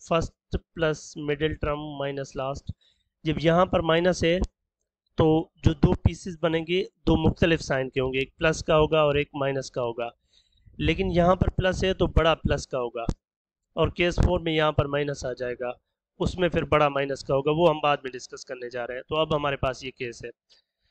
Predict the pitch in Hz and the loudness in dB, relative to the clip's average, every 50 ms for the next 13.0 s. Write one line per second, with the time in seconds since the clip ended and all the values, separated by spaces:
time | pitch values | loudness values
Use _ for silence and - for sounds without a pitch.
0 | _ _ _ _ _ _ _ - 180 170 170 165 156 147 143 - - 175 180 190 | _ _ _ _ _ _ _ 4 8 8 10 10 10 8 6 4 2 2 4 4
1 | 185 175 151 143 160 170 180 - 208 185 - 196 185 - 208 180 196 190 - 190 | 4 2 2 4 2 2 4 2 2 4 4 4 4 4 2 2 2 4 6 4
2 | 185 175 180 180 170 - 170 165 160 160 160 156 156 151 147 151 151 _ _ _ | 4 4 4 2 4 4 4 4 4 2 2 2 0 2 0 -2 -2 _ _ _
3 | _ _ _ _ _ _ _ _ _ - 208 214 220 208 190 165 180 170 156 180 | _ _ _ _ _ _ _ _ _ 4 4 4 4 4 2 2 2 4 4 2
4 | 170 156 160 156 151 156 - - - _ _ _ _ _ _ _ - 147 151 151 | 0 0 -2 -2 -2 -2 -2 -4 -6 _ _ _ _ _ _ _ 0 4 4 6
5 | 151 147 147 139 - 147 147 - - - 170 160 - - 165 151 143 143 143 143 | 6 6 4 2 2 0 0 0 0 0 0 0 -2 0 2 2 4 2 2 0
6 | - - - - _ _ _ _ _ _ _ _ _ _ _ - 147 147 147 156 | -2 -6 -8 -8 _ _ _ _ _ _ _ _ _ _ _ -8 -2 0 2 2
7 | 165 170 170 - - - 170 147 156 151 147 147 139 135 - - - - - - | 4 4 4 4 4 2 0 0 0 0 0 0 0 -2 -4 -10 -18 -18 -18 -20
8 | - - _ _ _ _ _ _ _ _ _ _ _ _ _ _ - 143 139 135 | -20 -20 _ _ _ _ _ _ _ _ _ _ _ _ _ _ -2 0 0 0
9 | 135 - - 180 175 - - - 160 160 156 147 151 147 - - - 151 139 139 | 2 2 2 2 2 0 -2 0 0 2 2 2 0 0 0 -4 -4 -2 -2 -2
10 | 139 139 143 143 - - - 147 143 139 - 143 135 123 117 113 - _ _ _ | -2 -2 -4 -6 -6 -4 0 0 0 0 0 -4 -6 -6 -6 -8 -14 _ _ _
11 | - - 151 143 135 131 123 127 131 120 117 - 113 113 _ _ _ _ _ _ | 0 2 4 4 4 2 -2 -2 -4 -4 -4 -8 -12 -12 _ _ _ _ _ _
12 | _ - - _ _ _ _ _ _ _ - - - - - - 170 175 180 | _ -20 -20 _ _ _ _ _ _ _ -20 -20 -20 -8 0 2 2 2 2